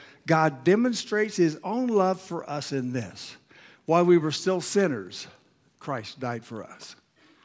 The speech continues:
Did you know Jesus died for you on your worst day? Not when you got all cleaned up and came to church and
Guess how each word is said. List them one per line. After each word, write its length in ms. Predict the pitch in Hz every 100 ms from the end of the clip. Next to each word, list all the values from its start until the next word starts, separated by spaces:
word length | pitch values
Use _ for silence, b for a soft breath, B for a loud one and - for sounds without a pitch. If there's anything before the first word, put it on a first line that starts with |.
| b b b _
Did 140 | 175
you 80 | 220
know 160 | 262 226
Jesus 520 | 151 220 196 190 131
died 480 | 120 135 127 156 151
for 180 | 175 160
you 320 | 143 135 127
on 100 | 123
your 180 | 113 107
worst 800 | 113 131 139 147 - - 131
day? 340 | 120 113 92 - _ _ _ _ _ _ _ _ _ B B _ _ _ _ -
Not 220 | 151 233
when 140 | 277 247
you 80 |
got 160 | 202 185
all 160 | 170 151
cleaned 460 | - 185 165 139
up 220 | 131 156
and 180 | 127 - - b b b b
came 240 | - 156 127
to 100 | 117
church 420 | - 107 139 -
and 140 | 113